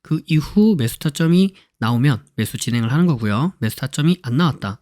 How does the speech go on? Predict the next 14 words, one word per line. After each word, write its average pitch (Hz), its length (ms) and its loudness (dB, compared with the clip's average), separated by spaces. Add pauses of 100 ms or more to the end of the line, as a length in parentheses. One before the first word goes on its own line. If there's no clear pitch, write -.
(100)
그러면 127 360 0
패스를 170 400 -2
하는 175 140 0
겁니다. 107 460 -2 (280)
그 143 80 -4
다음에 123 600 0
일 120 100 -2
차를 170 220 2
지나와서 147 600 0 (140)
이 143 60 -4
차까지 190 340 0
내려왔다. 120 560 -4 (480)
그렇게 165 220 0
되면 147 440 2